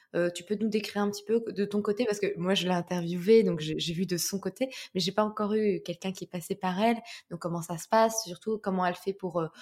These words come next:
pour, euh, traiter, euh, bah, tout ce qui pourrait être lié à ton, tes troubles dix ? Euh, notamment, tu disais Antidote, c'est bien parce que ça te l'explique. Est-ce qu'il y a aussi ce côté-là ?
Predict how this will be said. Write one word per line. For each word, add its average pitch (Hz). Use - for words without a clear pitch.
pour, 175
euh, 170
traiter, 208
euh, 170
bah, 170
tout 226
ce 226
qui 196
pourrait 202
être -
lié 196
à 180
ton, 180
tes 185
troubles 175
dix ? 185
Euh, 170
notamment, 196
tu 208
disais 180
Antidote, 196
c'est -
bien 190
parce 190
que -
ça 175
te -
l'explique. 233
Est-ce 196
qu'il 190
y 175
a 175
aussi 185
ce -
côté-là ? 202